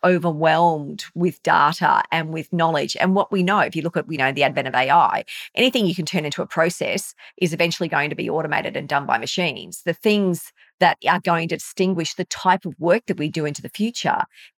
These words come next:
is the conversations. It's the human to human connection. So I would focus more on that human to human connection and the conversations that you're having as a team. And so as a leader,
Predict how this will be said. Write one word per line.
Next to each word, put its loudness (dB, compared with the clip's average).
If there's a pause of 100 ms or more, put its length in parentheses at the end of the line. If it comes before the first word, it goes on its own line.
is 0
the -2
conversations. -6
It's -8
the -2
human 0
to -12
human 0
connection. -6 (260)
So 2
I 4
would -2
focus -2
more 2
on 0
that 0
human -4
to -10
human 0
connection -4
and -4
the -6
conversations -4
that -4
you're -4
having -8
as -4
a -12
team. -4
And -6
so -2
as 0
a -2
leader, 0